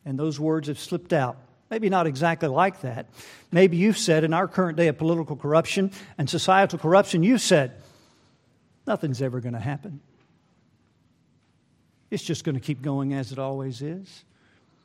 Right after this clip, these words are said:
What am I saying? Where is the God of judgment?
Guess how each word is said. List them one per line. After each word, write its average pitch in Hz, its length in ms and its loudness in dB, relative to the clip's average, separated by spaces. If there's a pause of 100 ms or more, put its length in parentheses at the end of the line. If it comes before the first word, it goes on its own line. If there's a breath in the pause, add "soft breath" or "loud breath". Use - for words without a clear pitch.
(140)
What 160 140 2
am 151 100 2
I 139 80 -2
saying? 151 440 -4 (640 soft breath)
Where 151 500 0
is 147 420 0
the 143 100 -6
God 127 600 -6 (180)
of 131 140 -8
judgment? 127 520 -10